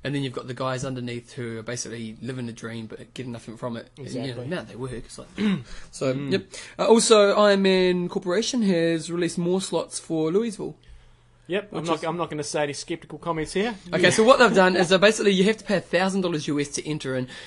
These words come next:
Speaker 1: they're doing it as part of the charity. Now, I've actually got a link here. What can I do here? Can I do this? Make all hype.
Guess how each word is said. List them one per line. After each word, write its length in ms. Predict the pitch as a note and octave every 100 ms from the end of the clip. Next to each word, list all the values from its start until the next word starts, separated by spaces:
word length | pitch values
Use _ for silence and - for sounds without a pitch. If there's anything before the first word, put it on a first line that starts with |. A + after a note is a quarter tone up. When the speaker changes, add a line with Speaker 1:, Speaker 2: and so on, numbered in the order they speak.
| -
Speaker 1:
they're 80 | D#3
doing 240 | D3 A3+
it 80 | A3+
as 400 | - F3 D#3+ D3+
part 200 | - F3+
of 60 | D#3+
the 40 | C#3
charity. 360 | - E3 D3+
Now, 120 | C3
I've 100 | C3+
actually 240 | F#3+ F#3+ F#3
got 100 | F3
a 60 |
link 200 | C#3 C#3+
here. 200 | - A#2
What 100 | C3
can 120 | - C#3
I 40 |
do 140 | -
here? 220 | D3 B2 C#3 -
Can 140 | C3
I 20 |
do 140 | C3 D#3
this? 260 | F3+ F#3
Make 240 | - C#3 -
all 120 | C3
hype. 200 | C#3 C#3